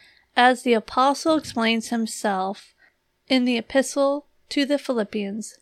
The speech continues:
where he says, "I count all things but dung and dross,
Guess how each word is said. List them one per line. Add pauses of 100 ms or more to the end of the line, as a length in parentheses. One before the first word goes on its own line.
where
he
says, (420)
"I
count
all
things
but
dung
and
dross,